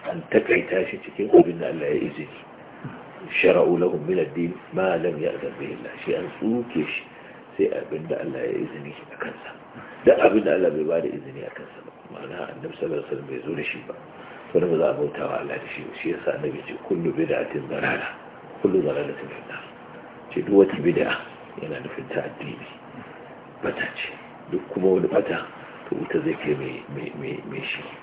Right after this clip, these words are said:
Saboda haka addini, babu wata bid'a a addini wadda take mai kyau. Duk bid'a inda Annabi ce, duk bid'a bata ce. Wani abu da kaga an ce wannan mai kyau ne, bid'a ce mai kyau, to ba bid'a ba ce. Ka bincika yana da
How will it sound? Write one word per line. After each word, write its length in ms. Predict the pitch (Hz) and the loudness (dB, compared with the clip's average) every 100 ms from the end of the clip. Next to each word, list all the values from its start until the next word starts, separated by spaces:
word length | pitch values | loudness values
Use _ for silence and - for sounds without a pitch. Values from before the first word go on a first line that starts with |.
| - - - - - | -16 -16 -16 -16 -10
Saboda 260 | - 69 76 | 0 4 6
haka 200 | 85 - 53 | 6 6 4
addini, 600 | 69 69 98 107 92 - - - - | 2 4 4 6 4 0 -6 -16 0
babu 340 | 98 90 78 | 4 6 6
wata 220 | 78 - | 4 4
bid'a 240 | - 82 - | 2 4 4
a 380 | 76 - - | 4 2 0
addini 440 | - - 85 73 62 - - - | -2 0 0 0 -4 -12 -18 -10
wadda 180 | - - | -8 -6
take 260 | - - - | -8 -10 -10
mai 120 | - | -10
kyau. 160 | - - - - - - - | -8 -10 -12 -16 -16 -16 0
Duk 140 | 160 - | 0 6
bid'a 360 | 107 113 - | 8 8 6
inda 220 | 71 - | 0 -2
Annabi 260 | - 73 - | -4 -4 -6
ce, 140 | - - | -8 -8
duk 160 | 95 | -6
bid'a 300 | 110 113 85 | 0 2 4
bata 240 | 71 - - - | 2 -2 -8 -10
ce. 120 | - - - - - - - | -10 -10 -16 -18 -16 -16 0
Wani 200 | - 107 | 6 8
abu 160 | 98 95 | 8 6
da 80 | |
kaga 220 | 95 87 85 | 4 4 4
an 100 | 90 | 4
ce 100 | 95 | 6
wannan 340 | 87 98 95 | 6 8 4
mai 120 | 76 76 | 2 0
kyau 240 | 95 76 | 4 2
ne, 140 | 71 | 2
bid'a 380 | 69 - - 76 - | -2 4 6 6 2
ce 120 | 85 | -2
mai 140 | 78 73 | -2 -2
kyau, 180 | - 82 - | 0 0 -2
to 80 | 87 | -6
ba 120 | 80 | -2
bid'a 260 | 85 98 76 | 2 6 4
ba 120 | - - | 4 -4
ce. 80 | - - - - - - - - | -10 -12 -14 -14 -14 -14 -16 -6
Ka 100 | 82 | 0
bincika 440 | 80 101 - - 78 | 4 4 2 2 4
yana 200 | 80 | 4
da 100 | 69 | 2